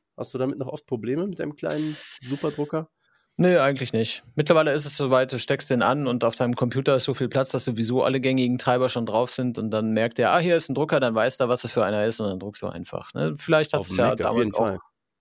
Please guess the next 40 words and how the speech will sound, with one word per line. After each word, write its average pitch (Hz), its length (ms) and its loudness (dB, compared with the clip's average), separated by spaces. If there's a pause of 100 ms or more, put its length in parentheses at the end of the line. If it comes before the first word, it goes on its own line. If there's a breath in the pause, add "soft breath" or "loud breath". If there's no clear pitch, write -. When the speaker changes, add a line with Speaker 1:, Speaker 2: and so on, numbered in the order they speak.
(140)
Speaker 2:
damals 127 300 2
so 120 80 -6
Constraints, 120 560 0
die 120 80 0
man 110 120 0
heute 107 240 -2
nicht 101 140 -2
so 101 140 -2
hat 110 240 -4
mit, 95 320 -8
mit 92 160 -8
Terabyte 92 420 -2
Speaker 1:
Ja. 110 60 2
Speaker 2:
Festplatten 98 460 -6
und 92 80 -10
solchen 95 240 -10
Sachen. 95 260 -10 (840)
Speaker 1:
Ja. 104 300 -2 (400 loud breath)
Ähm, 123 300 4
da 107 180 2
haben, 143 220 -2
vielleicht, - 320 2
falls 165 200 2
sich 147 120 0
jemand 147 220 4
fragt, 156 240 2
"Hör 175 60 2
mal 170 160 6
hier, 139 200 6
du 131 80 2
Superdesigner, 127 720 4
wieso 113 240 2
hast 131 160 -2
du 135 60 -2
denn 127 140 2
einen 123 60 -2
Farblaserdrucker 120 720 -2
und 95 160 -6
druckst 160 400 2
nie?" 110 320 2